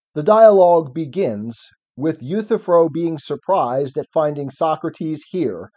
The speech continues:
instead of his usual place at the market in Athens. "Why have you left the Lyceum, Socrates? And what are you doing in the Porch of the King Archon?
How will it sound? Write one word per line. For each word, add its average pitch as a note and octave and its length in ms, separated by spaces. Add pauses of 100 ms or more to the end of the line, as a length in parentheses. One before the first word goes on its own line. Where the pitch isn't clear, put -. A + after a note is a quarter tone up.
(160)
instead A3+ 500
of G3 80
his E3+ 260
usual D3 560
place C#3 380
at B2+ 80
the C#3 100
market C3+ 480 (340)
in C3 140
Athens. G2+ 540 (2000)
"Why E3+ 380
have A#3 200
you A3+ 100
left A3 240
the G#3+ 80
Lyceum, F#3+ 680
Socrates? G#2+ 840 (380)
And F#3 160
what A#3 120
are C4+ 80
you A3+ 140
doing A3 300
in G#3 100
the G3 180
Porch A3+ 300
of F#3+ 80
the G3+ 100
King F3+ 220
Archon? D3 560